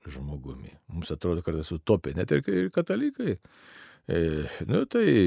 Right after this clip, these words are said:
dėl ko meldžiamės dažnai? Kad štai viskas sektųsi, kad sveikata laikytų, kad nieko blogo neatsitiktų, O tai prašyt: "Dieve, noriu pamilti tave", įsivaizduot. Ne sa-,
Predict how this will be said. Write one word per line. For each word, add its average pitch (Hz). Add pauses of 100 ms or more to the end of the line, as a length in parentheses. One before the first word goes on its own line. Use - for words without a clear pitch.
(420)
dėl 107
ko 110
meldžiamės 76
dažnai? 71
Kad -
štai 208
viskas -
sektųsi, 120
kad -
sveikata 113
laikytų, 113
kad 69
nieko 71
blogo 123
neatsitiktų, 110 (760)
O 87
tai 107
prašyt: 98
"Dieve, 101
noriu 113
pamilti 104
tave", 78
įsivaizduot. 76
Ne 107
sa-, -